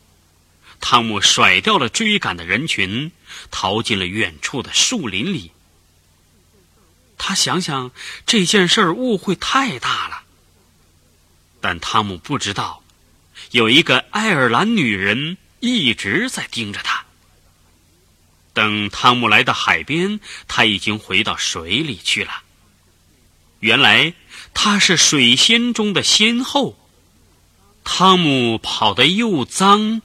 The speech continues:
又热又累，索性跳进海里洗个痛快的澡。不一会儿，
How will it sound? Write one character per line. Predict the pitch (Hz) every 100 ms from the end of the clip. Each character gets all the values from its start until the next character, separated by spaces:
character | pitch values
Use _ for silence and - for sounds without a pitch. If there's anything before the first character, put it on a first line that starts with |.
| _
又 | 135 175 135 101
热 | 95 170 131 87 - -
又 | 101 82
累， | 98 143 - _ _ _ _ _ _ -
索 | - - 147 127
性 | 139 254 208 120
跳 | - 202 156
进 | 123
海 | 117 - 104
里 | 139 98 87
洗 | - - 104
个 | 110
痛 | - 269 170
快 | - 160
的 | 107
澡。 | - - - 120 - _ _ _ _ _ _ _ _ _ _ _
不 | - 120
一 | 123
会 | 170 - 214
儿， | 113 - -